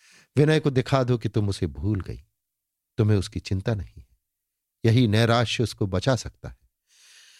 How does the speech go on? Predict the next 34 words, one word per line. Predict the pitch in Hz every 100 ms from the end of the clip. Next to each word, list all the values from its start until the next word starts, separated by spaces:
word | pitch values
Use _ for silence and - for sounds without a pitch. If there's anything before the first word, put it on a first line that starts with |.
| _ _ _
हो | 147
सकता | 151 151 - 147
है | 143 139 135
कि | 123
ये | 117
नैराश्य | 101 104 110 113 104 - -
उसे | 95 - 87
जीवन | - 87 85
से | 78 73
विरक्त | 78 117 -
कर | - 65
दे। | - - _ _ _ _ _ -
वो | 131
ज्ञान | 117 131 131
लाभ | 127 123 113 -
का | 101
आश्रय | 90 - 147 107
ले, | 67 - _ _ _ _ _ _ _ _
जो | 110
नैराश्य | 104 113 117 110 - 98
का | 95
एकमात्र | 92 101 90 85 - 78
शरण | - 80 78 71
स्थल | - - 131
है। | - - _ _ _ _ _ _ _ _ -
पर | 85
संभावना | - 78 73 117 113
होने | 92 98 95
पर | 98 85
भी | 104 107 - _ _ -
इस | 139 -
उपाय | 110 113 110
के | 107
सिवा | 95 101 107 -